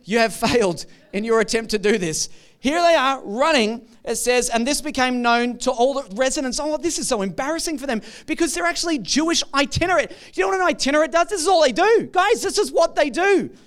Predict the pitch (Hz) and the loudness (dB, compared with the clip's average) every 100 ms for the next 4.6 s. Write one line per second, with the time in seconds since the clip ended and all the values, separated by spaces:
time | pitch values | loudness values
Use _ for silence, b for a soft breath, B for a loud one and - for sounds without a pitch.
0 | b b b - 302 311 320 285 226 160 | b b b -4 0 2 0 0 0 0
1 | 202 233 269 233 214 - 233 226 170 - | -4 -10 -8 -8 -6 -8 -4 0 0 -2
2 | - _ _ _ _ _ _ _ - - | -14 _ _ _ _ _ _ _ -12 -10
3 | - 233 - 139 - - 247 392 403 453 | -8 -8 -8 -8 -10 -8 -4 -2 -2 -2
4 | 339 269 - 233 214 202 | -2 -2 -2 -2 -2 -4